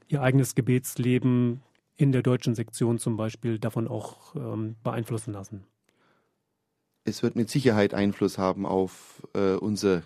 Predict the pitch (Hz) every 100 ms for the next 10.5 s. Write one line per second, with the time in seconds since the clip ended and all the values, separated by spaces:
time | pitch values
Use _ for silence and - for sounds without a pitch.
0 | _ _ _ _ _ - 82 - 117 131
1 | 113 101 76 95 98 92 - 98 92 92
2 | 92 - - 95 85 76 - _ - -
3 | - - _ - 95 92 - 98 98 101
4 | - 156 160 123 117 113 110 110 107 110
5 | 123 107 104 104 123 120 104 110 110 101
6 | 90 85 - - 90 98 131 143 139 135
7 | - - - - _ _ _ _ _ _
8 | _ _ _ _ _ - 101 104 107 107
9 | - _ - - 117 - 110 - - -
10 | - 101 95 92